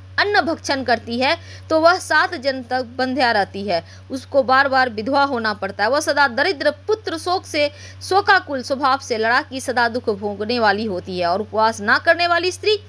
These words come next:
अंत में घोर नरक को जाती है। मांसाहार करने से, बागिन दही खाने से, बिल्ली मिठाई खाने से, चींटी और कुछ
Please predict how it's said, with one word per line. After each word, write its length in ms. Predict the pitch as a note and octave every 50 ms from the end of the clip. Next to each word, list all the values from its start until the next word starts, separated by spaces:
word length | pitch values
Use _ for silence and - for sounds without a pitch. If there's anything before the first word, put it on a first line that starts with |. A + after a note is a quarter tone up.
| - - - - B3+
अंत 220 | E4 F#4+ F4+ F4+
में 260 | E4 D#4+ D#4 C#4 G#3+
घोर 220 | G#3+ A#3+ B3+ C#4 C4+
नरक 280 | C4 B3 A#3+ A#3 A#3 -
को 100 | A#3 G#3+
जाती 300 | G3 G3 E3+ - - F3
है। 200 | G#3 D3+ B2 G#2+ - - - - - - - -
मांसाहार 580 | A3 D4 D#4+ F#4 G4+ G4+ A4 G#4 G#4+ G#4 F4+ E4
करने 340 | - D#4 D4+ C#4+ D#4 D#4+
से, 180 | D#4 - D4 C#4+
बागिन 520 | A3+ G#3 B3+ C4+ D#4 C4+ B3+ C#4 C#4 C4+
दही 200 | A3+ A#3 C4 C#4
खाने 320 | B3 - B3+ A3+ A3+ A#3 A3+
से, 160 | A3+ - G#3
बिल्ली 360 | G#3 C#4 D4+ D#4 D4 D4 D4
मिठाई 460 | C4+ B3 A#3 - - - B3+ D#4 F#4
खाने 320 | E4 - D4 B3+ C4 C4 B3+
से, 140 | - B3+ B3
चींटी 460 | - D4+ D#4 D4+ - D4 D4 C#4+ - - - - - - -
और 180 | - A#3+ C#4 C#4+
कुछ 420 | - - - F#4+ G4+ G4+ - F#4+